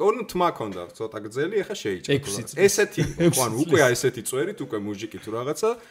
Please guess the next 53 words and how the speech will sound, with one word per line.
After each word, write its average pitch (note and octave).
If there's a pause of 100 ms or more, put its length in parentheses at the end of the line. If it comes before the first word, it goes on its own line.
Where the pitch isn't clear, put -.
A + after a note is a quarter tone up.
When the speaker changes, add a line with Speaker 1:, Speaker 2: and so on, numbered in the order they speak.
(120)
Speaker 1:
იყავით F3
ექვსი, A#2+
ჩემზე D3+
ორი C3+
წელი D3
დიდი F#2
ხარ, C#3+
თუ -
ერთი? G2+
Speaker 2:
ოცის E3
ვიყავი F#2+
მაშინ. F2+
Speaker 1:
ოცს C3
ხო, D#3+
ა, C3
ჩემ-, C#3
ასაკი C3+
დიდია, C#3+
მაგრამ C3+
კურსით A#2+
ე-, G#2+ (100)
ე-, F#2+
Speaker 2:
კურსით -
Speaker 1:
ერთმანეთში A#2+
Speaker 2:
ერთმანეთ. G#2+
Speaker 1:
ვიყავით G2+
ხოლმე, G#1
რა. D#2 (420)
ხო, E3+
და D3+
მახსოვს, C#3+
რომ F#3
თორნიკე C#3+
გოგრიჭიანი G2+
იყო G#2+
რაღაცა A#2+
მოვლენა. F2 (600)
ობიექტურად C#3
ვილაპარაკოთ, B2+
Speaker 2:
აი, D3+
რა, B2
Speaker 1:
რა. A#2+
Speaker 2:
გიხარ G#2+
Speaker 1:
არა, D#3+
არა, D#3+
Speaker 2:
ეგრე -
Speaker 1:
მე C#3
მინდა, D#3+
რომ F#3
Speaker 2:
მოვლენა. D3+
Speaker 1:
გავიხსენო C#3+
ის, G#2+
ის C3+